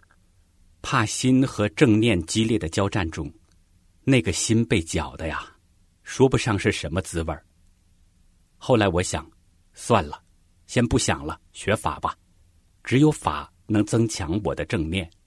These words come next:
就这样一想，刚把大法书拿起来，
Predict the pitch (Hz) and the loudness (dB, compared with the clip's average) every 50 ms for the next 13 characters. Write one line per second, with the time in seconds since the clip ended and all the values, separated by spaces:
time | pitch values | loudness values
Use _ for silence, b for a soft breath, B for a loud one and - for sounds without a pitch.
0 | _ _ _ _ _ _ _ _ _ _ _ _ _ _ _ _ _ _ _ _ | _ _ _ _ _ _ _ _ _ _ _ _ _ _ _ _ _ _ _ _
1 | _ _ _ _ _ _ _ _ _ _ - - 170 165 170 160 151 139 123 143 | _ _ _ _ _ _ _ _ _ _ 0 2 2 2 2 2 0 0 0 -2
2 | 180 160 - - 80 69 65 - - _ _ _ _ _ _ _ _ _ _ - | -4 -4 -4 -4 -4 -6 -6 -8 -16 _ _ _ _ _ _ _ _ _ _ 0
3 | 127 117 127 139 - 92 82 - 113 107 104 - 82 78 - - 117 107 98 - | 0 0 2 0 -2 -4 -4 -2 -2 -2 -2 -4 -6 -6 -2 -2 -2 0 0 -2
4 | 78 95 - - - 71 71 71 - | -4 -4 -4 -4 -4 -4 -6 -6 -8